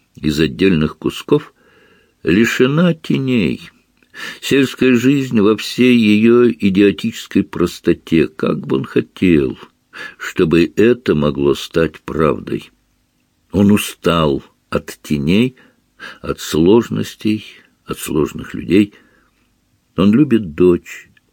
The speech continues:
но временами желает, чтобы она была более простым существом, простым и понятным. Человек, который ее изнасиловал,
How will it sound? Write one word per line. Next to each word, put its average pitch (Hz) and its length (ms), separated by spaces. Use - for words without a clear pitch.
но 101 300
временами 101 500
желает, 82 420
чтобы 80 360
она 82 180
была 76 240
более 117 380
простым - 500
существом, - 840
простым - 540
и 76 60
понятным. - 760
Человек, 82 560
который 76 520
ее 69 540
изнасиловал, 113 1000